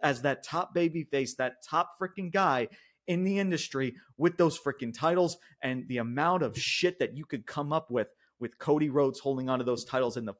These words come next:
feuds and the storylines to, you know, to follow suit with it. But no, it is ass fucking backwards now to where Cody Rhodes is now stuck in a feud with Brock Lesnar that has no explanation.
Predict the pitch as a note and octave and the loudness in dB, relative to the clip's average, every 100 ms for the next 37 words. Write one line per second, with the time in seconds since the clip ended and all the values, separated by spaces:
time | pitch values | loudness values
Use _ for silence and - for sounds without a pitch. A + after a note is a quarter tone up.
0 | - E3 F3+ D#3+ C3+ A2+ - F3 D#3+ D3+ | -6 -2 0 0 -4 -4 -2 2 4 4
1 | C3+ C3+ B2+ - A#2 _ _ - B2+ A#2 | 2 0 -2 -6 -12 _ _ -12 0 0
2 | A2+ - C3+ - E3+ D3 C#3+ C3+ - B2+ | 0 -4 -8 0 4 6 6 2 -2 -2
3 | A#2+ G2 D#2+ - - _ - G3+ G#3+ B2 | -2 -6 -4 -6 -6 _ -4 2 2 2
4 | - - _ G3 F#3 E3 - - D#3 E3+ | -4 -20 _ 4 4 4 0 -2 2 2
5 | F3 - - D#3 - D3+ C#3 C#3 D3 A2+ | 2 -2 6 6 6 -2 4 6 6 0
6 | G2+ - A2 G2 - - - - F3 F3 | -4 -4 -6 -6 -10 -16 -2 0 4 4
7 | D#3+ - G3+ B3+ G3 G#3 A3 E3 D3+ B2+ | 4 4 6 6 4 6 6 6 0 -2
8 | D3 C#3 - - - A#3 - F#3+ D3 - | 0 2 2 0 0 -2 0 0 0 -2
9 | G3+ G#3 D#3+ D#3+ - - E3 F3+ G3+ E3+ | -2 0 0 -4 -4 2 8 8 6 2
10 | F3+ F3 B2+ G#2 - - - F3+ E3+ D3+ | 2 2 0 -6 -6 -16 -2 4 6 6
11 | D#3+ - D3 F3+ G#3+ G3+ G3 - F3+ E3 | 2 0 4 6 6 4 0 0 2 4
12 | D3+ - G#2 | 2 0 -4